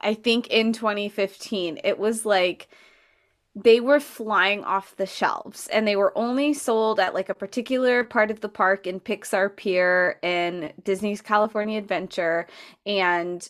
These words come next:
um, it was, like, I remember it was, like, the end of the day, and there was, like, one more Bing Bong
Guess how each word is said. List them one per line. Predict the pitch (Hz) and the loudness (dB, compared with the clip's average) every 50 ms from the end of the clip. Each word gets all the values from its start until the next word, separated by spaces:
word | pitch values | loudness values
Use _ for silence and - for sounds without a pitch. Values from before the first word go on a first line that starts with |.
| _ - | _ -6
um, | - 190 185 175 165 156 156 147 131 104 104 - _ _ _ _ _ _ _ _ _ _ - - - _ _ _ _ _ _ - | -2 2 2 2 2 2 -2 -6 -8 -14 -16 -20 _ _ _ _ _ _ _ _ _ _ -20 -20 -20 _ _ _ _ _ _ 2
it | 220 208 - - | 2 2 2 0
was, | 214 202 208 202 196 196 190 190 190 190 190 202 - - - - - _ _ _ _ _ _ _ _ _ _ _ - | 0 2 4 6 6 6 6 4 4 2 -2 -6 -10 -14 -14 -16 -18 _ _ _ _ _ _ _ _ _ _ _ -6
like, | 196 202 190 190 - - _ - | 0 0 0 0 -2 -8 _ 0
I | 202 220 | 2 4
remember | 220 233 233 233 226 220 214 208 202 | 4 4 2 0 0 0 0 0 -2
it | 185 | -2
was, | 202 208 226 | -2 -2 -4
like, | 214 208 | -4 -4
the | - 208 - - | -4 -4 -2 -2
end | 202 214 226 | -2 -2 -2
of | 226 226 | -2 -2
the | 247 247 | -4 -4
day, | 214 - 214 190 190 190 190 190 190 190 - - - - _ | 2 4 4 4 6 6 6 4 4 2 -4 -20 -20 -18 _
and | - 196 | -8 -6
there | 202 190 | -4 -4
was, | 190 190 220 | -4 -2 -2
like, | 202 202 - - _ | -2 -2 -4 -14 _
one | - 175 170 202 208 220 240 247 | -18 -10 -4 -2 -2 0 0 0
more | 254 262 247 240 | 0 0 0 0
Bing | 220 247 208 214 220 | 0 -2 -2 -2 -4
Bong | 214 214 202 202 202 | -6 -4 -4 -6 -6